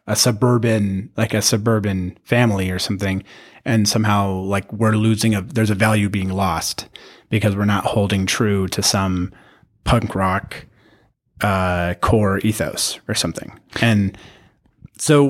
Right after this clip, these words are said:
we're just, w-, there's a lot of different angles that we can be working from that's influenced by a variety of different external variables.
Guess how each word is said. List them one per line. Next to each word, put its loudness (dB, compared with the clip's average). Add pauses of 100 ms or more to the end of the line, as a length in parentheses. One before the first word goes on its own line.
(120)
we're 2
just, 2 (460)
w-, -2
there's 6
a 8
lot 4
of -4
different 0
angles -2
that -4
we -2
can -4
be -4 (720)
working 0
from -2 (800)
that's 0
influenced 0
by -2 (500)
a -2
variety 2
of -2
different -4 (360)
external -2
variables. -2